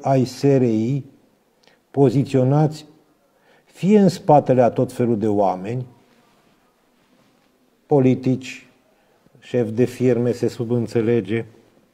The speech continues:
fie gravitând în jurul companiilor de stat.”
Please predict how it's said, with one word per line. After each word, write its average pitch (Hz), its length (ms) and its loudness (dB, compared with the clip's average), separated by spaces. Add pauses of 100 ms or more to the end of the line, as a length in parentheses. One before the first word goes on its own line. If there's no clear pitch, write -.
(140)
fie 185 520 2
gravitând 131 800 0 (280)
în 165 260 2
jurul 110 520 0 (600)
companiilor 143 1040 2
de 123 180 0
stat.” - 460 -6